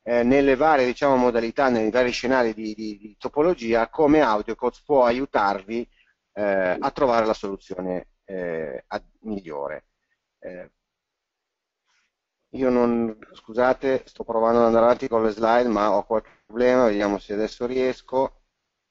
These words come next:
Ok, allora, brevemente proprio due parole su Audio-, Audio-, AudioCodes è un'azienda che nasce,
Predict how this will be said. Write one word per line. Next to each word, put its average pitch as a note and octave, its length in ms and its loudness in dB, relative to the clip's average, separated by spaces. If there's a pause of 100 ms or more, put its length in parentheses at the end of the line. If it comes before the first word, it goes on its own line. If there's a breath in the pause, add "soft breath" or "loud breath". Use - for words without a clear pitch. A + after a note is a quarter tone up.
(1080)
Ok, A#2 200 -6 (260)
allora, B2 360 2 (300 soft breath)
brevemente E3 720 4
proprio C#3 300 -2
due C#3 160 2
parole C3+ 280 4
su C3+ 200 -2
Audio-, A2 380 2
Audio-, C3 400 0
AudioCodes B2 580 -2
è A#2+ 40 -2
un'azienda B2 520 0
che A#2+ 120 -8
nasce, A#2 540 -2